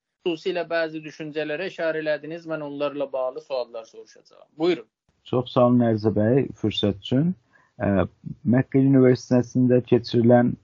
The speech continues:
Speaker 2: ə, o, panel, o sempozium İrandakı dillərin və ədəbiyyatların bir tənqidi bir baxış edir, eleştirel bir baxış edir və orada İranda türkcə təhsil, assimilyasiya və dirəniş adlı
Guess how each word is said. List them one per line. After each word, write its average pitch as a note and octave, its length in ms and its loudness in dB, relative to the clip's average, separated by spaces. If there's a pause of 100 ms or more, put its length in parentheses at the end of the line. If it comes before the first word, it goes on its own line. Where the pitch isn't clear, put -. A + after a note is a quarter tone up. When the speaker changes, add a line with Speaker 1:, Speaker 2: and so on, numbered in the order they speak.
Speaker 2:
ə, F#2+ 260 0
o, G#2+ 380 0 (1080)
panel, G#2+ 440 2
o A#2 120 2
sempozium A2 760 0 (440)
İrandakı A#2+ 880 4
dillərin A2 800 4
və A2+ 220 6
ədəbiyyatların G2 880 2 (400)
bir G#2+ 160 2
tənqidi G#2+ 480 2
bir G#2+ 140 4
baxış G2 440 0
edir, F#2 440 0
eleştirel F#2+ 640 0
bir F2+ 160 0
baxış - 380 -4
edir G#2+ 340 0
və G2+ 180 6
orada A#2+ 460 4
İranda G#2+ 480 4
türkcə G2 480 0
təhsil, F#2+ 680 2 (400)
assimilyasiya F#2 580 0
və F#2 160 4
dirəniş F2 480 2
adlı E2 240 -2